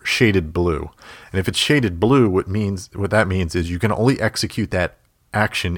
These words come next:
in the organ that you've selected, in the region, the organ region that you've selected. So the brain or the kidneys or the lungs or the heart. Um,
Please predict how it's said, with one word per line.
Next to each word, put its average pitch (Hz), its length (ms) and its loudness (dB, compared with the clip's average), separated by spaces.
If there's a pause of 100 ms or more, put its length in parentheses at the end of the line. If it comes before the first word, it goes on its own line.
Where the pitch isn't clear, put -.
(140)
in 120 180 4
the 110 240 0
organ 101 640 0 (840)
that 92 320 2
you've 92 140 0
selected, 87 540 0
in 90 120 0
the 92 80 4
region, 87 500 2
the 90 100 -2
organ 90 300 2
region 82 300 -4
that 76 120 -6
you've 78 100 -6
selected. 80 420 -6
So 87 120 -6
the 80 80 -4
brain 80 500 0
or 71 80 -8
the 85 100 -8
kidneys 78 600 -4
or 80 120 -4
the 78 120 -6
lungs 78 580 -2
or 78 60 -6
the 76 80 -8
heart. 80 380 -2 (540)
Um, 78 360 -2